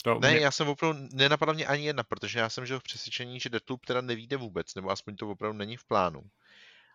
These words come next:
Speaker 2: A ten Ghostwire mi teda v tomhletom úplně nějakým způsobem jako se, se, se, eh,
Speaker 1: Jo,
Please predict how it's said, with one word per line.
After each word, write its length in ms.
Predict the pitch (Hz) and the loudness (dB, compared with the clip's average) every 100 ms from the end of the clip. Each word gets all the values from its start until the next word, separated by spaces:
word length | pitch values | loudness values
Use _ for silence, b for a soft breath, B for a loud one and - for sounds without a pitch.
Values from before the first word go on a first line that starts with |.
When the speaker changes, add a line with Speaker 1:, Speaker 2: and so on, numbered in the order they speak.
| b | b
Speaker 2:
A 120 | - 101 | 0 2
ten 220 | - 113 | 2 2
Ghostwire 360 | 107 - 113 | 0 0 0
mi 100 | 107 | 0
teda 140 | 104 107 | -2 -2
v 40 | |
tomhletom 300 | - 107 107 101 | -2 -6 -6 -8
úplně 300 | 95 104 104 | -4 -2 0
nějakým 340 | 98 92 101 | 2 0 -2
způsobem 480 | 92 - - 90 90 | -10 -10 -8 -4 -4
jako 440 | 90 - 90 85 78 _ _ - | -6 -6 -6 -6 -8 _ _ -14
se, 300 | - 85 80 78 _ _ b b b b b b - | -8 -6 -6 -12 _ _ b b b b b b -14
se, 320 | - 87 85 | -8 -6 -6
se, 360 | 87 - 90 85 | -8 -8 -8 -8
eh, 920 | 92 95 - 95 92 92 92 92 90 | -10 -12 -12 -12 -12 -12 -14 -16 -6
Speaker 1:
Jo, 120 | 117 | -4